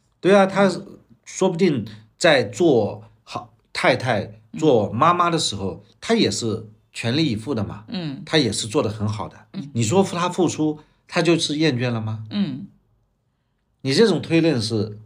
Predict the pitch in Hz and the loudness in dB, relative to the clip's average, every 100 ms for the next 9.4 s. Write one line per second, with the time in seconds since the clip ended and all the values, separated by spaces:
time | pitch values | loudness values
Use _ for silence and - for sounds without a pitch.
0 | - 107 107 123 110 104 131 101 85 98 | -6 -4 -4 -4 -4 -2 -2 -2 -6 -10
1 | - 82 208 175 131 - - _ _ _ | -10 -8 -4 -4 -4 -10 -16 _ _ _
2 | _ _ - - 311 285 180 - _ - | _ _ -6 -2 0 0 -2 -8 _ -8
3 | 196 240 294 320 330 214 233 330 339 202 | 0 2 2 2 2 2 0 -2 -2 -2
4 | - 185 190 160 147 160 240 240 233 202 | -4 -4 -4 -8 -8 -6 -2 -4 -4 -10
5 | - 165 160 160 190 170 190 156 135 127 | -10 -10 -10 -8 -8 -6 -6 -6 -6 -10
6 | - _ _ - 151 143 147 147 165 143 | -18 _ _ -8 -6 -4 -8 -8 -10 -8
7 | - 156 156 127 - _ 147 135 120 - | -6 -4 -4 -6 -10 _ -6 -6 -6 -14
8 | _ - - 127 113 156 143 - 135 113 | _ -10 0 0 2 0 0 0 -2 -2
9 | 113 165 165 | -2 -4 -6